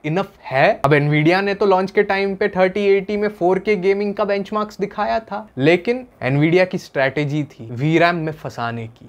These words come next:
नहीं तो Nvidia थर्टी नाइंटी में सिर्फ ट्वेंटी फ़ोर जी बी वीरैम क्यों देता है? थर्टी एटी में डायरेक्ट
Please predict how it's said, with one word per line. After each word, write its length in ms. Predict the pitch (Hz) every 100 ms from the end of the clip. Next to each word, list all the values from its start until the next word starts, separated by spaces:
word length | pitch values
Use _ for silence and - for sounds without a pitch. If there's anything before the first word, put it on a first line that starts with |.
| -
नहीं 100 | 180
तो 100 | 220
Nvidia 480 | 208 196 190 185 180 -
थर्टी 320 | 170 185 254
नाइंटी 360 | 233 220 214 226
में 160 | 240
सिर्फ 300 | 226 240 240
ट्वेंटी 380 | 185 185 190 233
फ़ोर 300 | 214 190 220
जी 200 | 151 160
बी 220 | 165 208 208 143 -
वीरैम 440 | 143 175 196 202 -
क्यों 200 | 185 202
देता 300 | 135 110 107
है? 120 | 107 -
थर्टी 280 | 170 196 233
एटी 240 | 220 214 220
में 160 | 214
डायरेक्ट 380 | 160 170 208 214